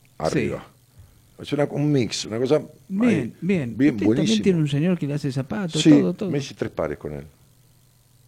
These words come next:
Speaker 1: Uno color, este, camel,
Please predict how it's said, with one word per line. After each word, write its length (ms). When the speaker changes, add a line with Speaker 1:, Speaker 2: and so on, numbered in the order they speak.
Speaker 1:
Uno 300
color, 440
este, 680
camel, 460